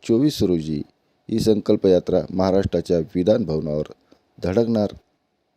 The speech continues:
असल्याची माहिती प्रसार माध्यमांना देण्यात आली. या संकल्प यात्रेचे आज दिनांक एकवीस फेब्रुवारी दोन हजार चोवीस रोजी नांदेड येथील अण्णाभाऊ साठे यांच्या पुतळ्यापासून ते महात्मा ज्योतिबा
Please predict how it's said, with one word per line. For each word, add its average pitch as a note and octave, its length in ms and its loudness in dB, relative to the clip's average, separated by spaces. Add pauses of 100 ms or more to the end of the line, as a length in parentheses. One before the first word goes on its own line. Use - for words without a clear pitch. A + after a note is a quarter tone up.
असल्याची G2 600 -2 (720)
माहिती F#2 320 -2
प्रसार F2 380 2
माध्यमांना D#2 560 -4
देण्यात D#2 400 -4
आली. B1+ 240 -6 (720)
या B2+ 160 4
संकल्प C#3+ 420 0
यात्रेचे A#2 560 0
आज G2+ 240 4
दिनांक A#2+ 340 -4
एकवीस F#2 320 -8
फेब्रुवारी A2+ 440 4
दोन E2+ 240 2
हजार F2+ 200 2
चोवीस A#2+ 420 2
रोजी A#2 360 2 (520)
नांदेड G#2 380 2
येथील - 280 -2
अण्णाभाऊ G2 460 0
साठे A2+ 580 0
यांच्या F2+ 380 -2
पुतळ्यापासून A2 720 2 (580)
ते C3 80 -2
महात्मा A#2+ 600 -2 (340)
ज्योतिबा F#2+ 380 0